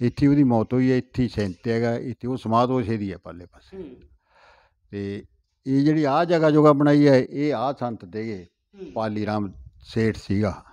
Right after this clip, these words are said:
Speaker 2: ਜੀ।
Speaker 1: ਉਹਨੇ ਮਸਲਾ ਇਹ ਜਗ੍ਹਾ ਜੁਗਾ ਉਹਨੇ ਬਣਾਈਆਂ ਨੇ ਉਸ ਤੋਂ ਬਾਅਦ।
Speaker 2: ਜੀ।
Speaker 1: ਹਾਂ।
Speaker 2: ਤੇ ਇੱਕ ਨਾ ਇਹ ਜਿਹੜਾ ਸਰੋਵਰ ਦਾ ਇਤਿਹਾਸ ਸੀਗਾ, ਕਹਿੰਦਾ ਪਹਿਲਾਂ ਇਹਨੂੰ, ਅਹ, ਬੰਦ ਕਰ ਦਿੱਤਾ ਗਿਆ ਸੀ।
Speaker 1: ਇਹ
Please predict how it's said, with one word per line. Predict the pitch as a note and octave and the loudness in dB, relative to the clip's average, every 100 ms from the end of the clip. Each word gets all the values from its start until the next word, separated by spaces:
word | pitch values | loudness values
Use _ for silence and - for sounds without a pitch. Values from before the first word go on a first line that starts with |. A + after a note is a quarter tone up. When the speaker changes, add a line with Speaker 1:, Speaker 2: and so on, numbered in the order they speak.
| - | -20
Speaker 2:
ਜੀ। | F3+ C#3 - _ _ _ _ _ _ _ C3+ | -18 -18 -20 _ _ _ _ _ _ _ -2
Speaker 1:
ਉਹਨੇ | B2+ C#3+ | 2 4
ਮਸਲਾ | C3 A#2 A2+ | 4 2 0
ਇਹ | A#2+ C3+ | 2 2
ਜਗ੍ਹਾ | A#2+ A2+ | 2 2
ਜੁਗਾ | A2 G#2+ | 2 2
ਉਹਨੇ | A2 A2 B2 C3 | 0 0 2 2
ਬਣਾਈਆਂ | A2+ G2 F#2+ | 0 -2 -4
ਨੇ | F#2+ | -8
ਉਸ | F2 | -8
ਤੋਂ | F#2+ | -8
ਬਾਅਦ। | F#2 F#2+ F#2 B2 | -8 -10 -18 -20
Speaker 2:
ਜੀ। | A#3+ - - _ _ F2+ | -20 -20 -20 _ _ -12
Speaker 1:
ਹਾਂ। | F#2 F2 F2+ F2+ F2 _ | -12 -10 -14 -20 -20 _
Speaker 2:
ਤੇ | A#3 A#3 - _ - | -20 -20 -20 _ -20
ਇੱਕ | A3 C4 | -20 -20
ਨਾ | C#4+ C4+ G#3+ | -18 -18 -20
ਇਹ | |
ਜਿਹੜਾ | F#3+ G#3+ B3+ | -20 -12 -10
ਸਰੋਵਰ | F#3+ G3+ G3+ G#3 | -4 0 2 4
ਦਾ | G#3+ | 4
ਇਤਿਹਾਸ | G#3 F#3 F3+ F3+ - | 4 4 6 6 2
ਸੀਗਾ, | F#3+ G3 | 0 2
ਕਹਿੰਦਾ | G#3+ A3 | 2 0
ਪਹਿਲਾਂ | G#3+ G#3 | 0 0
ਇਹਨੂੰ, | G#3+ G#3+ G3 F3 F3 | 0 0 -2 0 0
ਅਹ, | |
ਬੰਦ | E3 F3+ F#3 | 2 2 2
ਕਰ | F#3 | 0
ਦਿੱਤਾ | E3+ F3 F3 | 0 -2 -2
ਗਿਆ | D#3 D3+ | -2 -4
ਸੀ। | - _ _ | -10 _ _
Speaker 1:
ਇਹ | - | -20